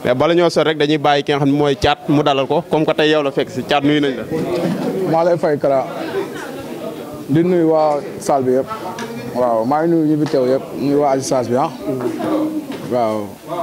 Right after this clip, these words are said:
Speaker 2: Bàyyi ma kenn, maa ngi nuyu ñëpp daal.
Speaker 1: Mhm.
Speaker 2: Waaw, di dalal saa waay nag.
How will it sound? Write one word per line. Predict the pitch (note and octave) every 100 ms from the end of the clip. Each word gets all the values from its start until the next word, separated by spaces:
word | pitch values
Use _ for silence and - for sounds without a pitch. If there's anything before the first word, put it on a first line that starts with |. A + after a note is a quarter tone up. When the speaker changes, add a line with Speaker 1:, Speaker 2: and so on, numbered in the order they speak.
| F#2+ A2+ G2 F2 - - A2+
Speaker 2:
Bàyyi | C#3 D#3
ma | C3+
kenn, | C3+ C3 B2
maa | C#3+
ngi | D3
nuyu | C#3+ B2+
ñëpp | B2 A2+
daal. | G#2 F2+ -
Speaker 1:
Mhm. | B2+ A#2+ A2+ - -
Speaker 2:
Waaw, | - A2+
di | C3+
dalal | D3 D3+
saa | D3 C#3+ C3
waay | A#2+
nag. | A2